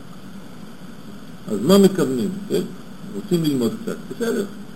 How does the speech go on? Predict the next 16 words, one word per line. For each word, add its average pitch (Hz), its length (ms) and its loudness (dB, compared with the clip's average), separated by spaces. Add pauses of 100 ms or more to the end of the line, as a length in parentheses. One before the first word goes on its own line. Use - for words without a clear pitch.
(220)
אז 95 80 -2 (480)
בכוס 196 380 10 (160)
הראשון 156 480 4
של 151 140 2
הקידוש, 107 380 0 (180)
קודם 156 200 4 (100)
כל 117 140 6
אמרנו 131 340 4 (120)
שיין, 127 480 4
מה 131 140 2
זה? 143 160 0 (1500)
בינה, 143 300 4
נכון? 170 400 2
צד 151 80 2 (120)
שמאל. 120 240 0 (500)
לכן 113 260 2